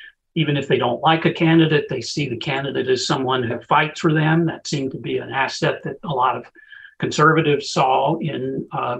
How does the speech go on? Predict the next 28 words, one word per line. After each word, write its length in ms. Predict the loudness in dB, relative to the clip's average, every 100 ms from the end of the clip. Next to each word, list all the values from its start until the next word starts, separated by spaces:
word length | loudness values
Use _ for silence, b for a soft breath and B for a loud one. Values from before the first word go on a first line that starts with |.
| -2
Donald 380 | 0 0 -2 -2
Trump. 380 | 2 4 2 -6 _ _ _ _ _ B B 2
But 100 | 6
on 140 | 8
the 80 | 6
question 400 | 6 2 4 2
of 100 | 4
issues, 500 | 2 2 2 2 2
pollsters 480 | 2 2 2 -4 0
have 140 | 2
been 280 | 2 2 2
worrying 360 | 4 4 2
about 300 | 0 0 -2
this 180 | -4 -8
for 120 | -6
a 80 | -4
long 240 | 0 0 0
time. 360 | 0 0 0
And 160 | -2 -6
so 240 | 0 2
you 180 | 2 2
will 340 | 2 2 0 -4
see 380 | -2 6 6 6
in 100 | 2
almost 420 | 2 2 -2 2
any 420 | 4 4 2 -4 b b b b
election 500 | 0 0 0 -2 -2
poll 540 | 0 0 2 0 -4